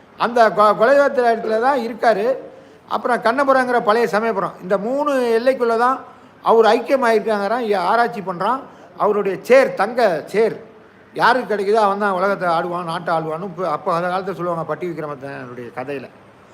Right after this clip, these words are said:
அப்ப லட்சக்கணக்கான பேர், கோடிக்கணக்கான பேர் வர சமயபுரத்தினுடைய கோயில்ல இருக்காரா ஜீவசமாதியா, இல்ல குலதெய்வம்னு சொல்லக்கூடிய உஜய் காளியில இருக்காரா,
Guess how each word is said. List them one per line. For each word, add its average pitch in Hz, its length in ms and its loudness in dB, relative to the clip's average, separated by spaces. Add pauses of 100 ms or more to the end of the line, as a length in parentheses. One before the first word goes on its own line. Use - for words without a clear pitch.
(420)
அப்ப 226 360 4
லட்சக்கணக்கான 269 640 2
பேர், 277 220 2
கோடிக்கணக்கான 247 720 2
பேர் 254 160 0
வர 226 180 2
சமயபுரத்தினுடைய 190 1080 -4 (460)
கோயில்ல 233 420 4
இருக்காரா 160 380 -2 (280)
ஜீவசமாதியா, 147 840 -4 (320)
இல்ல 185 120 -2 (100)
குலதெய்வம்னு 247 500 2
சொல்லக்கூடிய 180 460 -4
உஜய் 165 400 0
காளியில 160 300 -2
இருக்காரா, 151 560 0